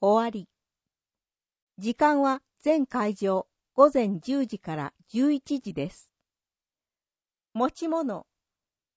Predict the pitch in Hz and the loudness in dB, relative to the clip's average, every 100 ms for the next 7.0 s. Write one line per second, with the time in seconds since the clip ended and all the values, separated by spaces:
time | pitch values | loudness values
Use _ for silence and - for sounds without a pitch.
0 | - 262 - - 311 320 277 202 170 139 | -6 -6 -6 -8 -4 0 0 0 -6 -10
1 | _ _ _ _ _ _ _ _ _ _ | _ _ _ _ _ _ _ _ _ _
2 | 269 285 302 - 208 - _ _ _ _ | -2 0 0 -4 -10 -12 _ _ _ _
3 | _ _ 240 262 349 359 349 330 320 311 | _ _ -2 0 -2 -2 -4 -6 -4 -4
4 | 302 277 269 277 262 254 254 - _ 226 | -2 -2 -2 -2 -2 -4 -6 -12 _ 0
5 | 311 - - 339 330 294 208 180 175 - | 0 0 -4 -4 -4 -4 -4 -4 -6 -6
6 | 233 - 285 - 254 220 226 - 214 175 | -6 -2 -2 -2 -8 -6 -8 -6 -8 -8